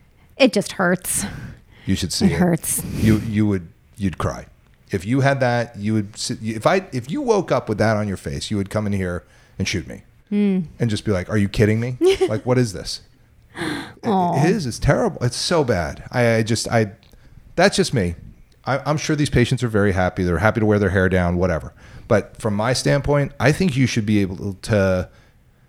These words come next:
Speaker 2: the pro-, the problem, so that's the other thing. Like, I, I don't know who it was. It was either one of the medical,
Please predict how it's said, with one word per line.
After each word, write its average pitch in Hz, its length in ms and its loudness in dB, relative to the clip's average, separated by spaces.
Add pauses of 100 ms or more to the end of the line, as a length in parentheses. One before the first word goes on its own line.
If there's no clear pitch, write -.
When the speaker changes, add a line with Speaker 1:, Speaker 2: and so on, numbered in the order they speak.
(160)
Speaker 2:
the 139 80 -2
pro-, 170 280 2
the 127 80 -8
problem, 127 360 2
so 117 180 2
that's 117 220 0
the 101 80 0
other 85 120 -4
thing. 80 240 -8
Like, 87 360 -8
I, 120 120 2
I 127 120 -2
don't 110 100 2
know 98 80 2
who 98 80 2
it 90 40 0
was. 87 220 -2
It 92 60 -4
was 87 160 -2
either 95 180 0
one 95 160 0
of 90 80 0
the 82 220 -4 (120)
medical, 107 760 2